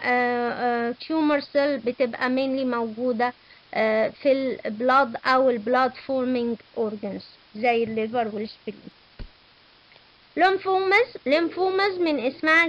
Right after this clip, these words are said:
كده ال-، المالجنانت سيلز أو مكان ال-، التيومر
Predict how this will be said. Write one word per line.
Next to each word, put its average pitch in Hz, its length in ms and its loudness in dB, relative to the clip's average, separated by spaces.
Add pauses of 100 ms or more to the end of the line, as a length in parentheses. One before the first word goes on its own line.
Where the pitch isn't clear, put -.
كده 427 480 2
ال-، 277 200 2
المالجنانت 294 800 2 (100)
سيلز 320 280 -2 (120)
أو 285 380 4
مكان 269 520 0
ال-، 247 260 0
التيومر 240 960 -2